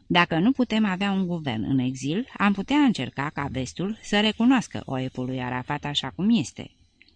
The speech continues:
După cum a spus Anet, pentru moment Austria pare a fi cel mai potrivit punct slab. Să vedem ce spune Biblia. Biblia era numele pe care l-a dat unei cărți scrise de mână,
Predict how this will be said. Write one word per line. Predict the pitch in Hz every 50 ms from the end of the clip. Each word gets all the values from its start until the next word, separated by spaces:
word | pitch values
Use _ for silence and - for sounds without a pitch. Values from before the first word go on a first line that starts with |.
| _ _ _ _ _ _ _
După | - 175 202 - 208 196
cum | 185 - 196
a | 190 175 180
spus | - - 175 -
Anet, | - 160 147 139 120 127 147 - - -
pentru | - - 220 240 220 220
moment | 196 180 156 139 135 127 131 135 -
Austria | - 147 131 123 123 - - 135 139 147 165 - - - _
pare | - 175 175
a | 175 170
fi | 165 180 165
cel | - 165 165
mai | 165 160 151
potrivit | 143 - 151 143 - 143 135 139 139 -
punct | - - 123 127 127 -
slab. | - - 131 127 113 - - - - - - - - _ _ _ _ _ _ _ _
Să | _ - 202 202
vedem | 190 202 180 214 240 262
ce | 247 220 214
spune | - - - 185 185 170
Biblia. | 156 135 127 120 - - 120 107 - - 147 - -
Biblia | - - 143 143 143 139 - 139 147 185 226 240 - -
era | - 202 214 247 302 302
numele | 196 127 117 123 123 135 147
pe | - - 135
care | - - 143 135 131
l-a | 135 135 135
dat | 131 139 143 139 -
unei | 139 139 135 131 127 -
cărți | - 123 127 131 - - - -
scrise | - - - 135 135 - 143
de | 139 135 143
mână, | 143 139 135 135 160 226